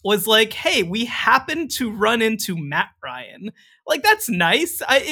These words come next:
if they can get Matt Ryan again, I agree. They're gonna be in good shape. I do think that the thing that, uh, that I do like about it, and this is gonna sound a little weird, but, but I, I, I mean it. Like, I think that he is going to bring some stability because I think that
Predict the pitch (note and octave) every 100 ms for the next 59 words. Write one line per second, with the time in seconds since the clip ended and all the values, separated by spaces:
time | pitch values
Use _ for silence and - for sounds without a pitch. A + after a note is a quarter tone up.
0 | C#4 C#4 E4 E4+ E4+ D#4+ C#4 A#3+ A#3 G#3+
1 | G#3+ A3+ A#3 F#3 F#3+ G#3+ B3+ A3+ B3+ B3
2 | G3+ F#3 B3 A#3 B3+ A#3+ G3+ A3 G3 -
3 | G3 G3 - - - A#3 B3+ F#3+ E4 F4
4 | D#4+ C4+ C4+ A3+ A3+ G#3 G3 G3 F#3+ F#3+
5 | D3 D#3 D3+ E3 F3 F3+ G3 G3 E3+ E3
6 | D3+ C3 B2 C3 G3 G3 - _ _ -
7 | G#3 A3+ C4+ C4 - - _ _ - A#3
8 | A#3 A#3 - G#3 A3 B3 G#3 G#3+ G#3 F3
9 | F#3+ G3+ A#3 A3+ - B3+ - B3+ C4 F3+
10 | E3+ - _ _ _ _ _ _ _ _
11 | - A#3 C4 D#4+ D#4+ C#4 G#3+ F#3 A3+ C#4
12 | D4 C4+ A#3+ F#3 G#3 G#3 - G3 F#3 F3+
13 | D3+ F3 G#3+ G#3+ F#3+ G3 G#3 G#3+ E4+ -
14 | G3+ E3